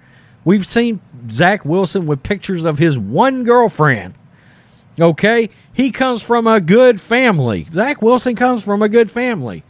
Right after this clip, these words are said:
Is it a family that's got some money? Yeah. What's wrong with that? And what Cowherd is not mentioning here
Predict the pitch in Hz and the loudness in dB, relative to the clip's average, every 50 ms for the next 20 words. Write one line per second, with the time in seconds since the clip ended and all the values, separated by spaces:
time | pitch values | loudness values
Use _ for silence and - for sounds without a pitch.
0 | _ _ _ _ _ _ _ - 151 165 170 196 180 143 - - 208 196 226 233 | _ _ _ _ _ _ _ -4 -2 0 0 0 -2 -2 -2 -2 -2 -2 0 0
1 | 226 220 214 175 185 175 147 - 104 123 165 196 214 196 - - 214 202 175 165 | -2 -2 -2 0 0 -2 -2 -2 -2 0 2 2 0 -2 -6 -6 -6 -4 -2 0
2 | 180 202 247 277 294 269 - _ _ _ _ _ _ _ - 139 147 220 294 311 | 0 0 -2 -4 -6 -8 -10 _ _ _ _ _ _ _ -8 -2 2 2 4 4
3 | 311 285 202 123 95 92 - _ _ _ _ _ _ _ _ _ - 101 107 127 | 4 2 0 -2 -4 -8 -12 _ _ _ _ _ _ _ _ _ -16 -10 -4 0
4 | 147 214 247 - - 208 233 247 262 262 233 180 143 131 131 - 135 120 107 95 | 2 2 2 0 -2 -2 0 2 2 2 2 2 0 -2 0 0 0 0 0 0
5 | 104 - _ _ _ _ _ - 113 131 131 131 170 226 254 - - 277 277 262 | -4 -8 _ _ _ _ _ -2 -2 0 2 2 2 2 2 0 0 0 0 2
6 | 226 190 214 220 208 190 165 147 147 175 196 208 180 - 117 120 131 147 196 240 | 2 2 2 2 0 0 -2 -2 0 0 0 0 0 -2 -6 -4 0 0 0 0
7 | 233 - - 285 285 285 285 269 233 262 285 294 302 302 285 233 | 0 -2 -4 -4 -4 -4 -4 -4 -2 0 2 2 2 2 0 -2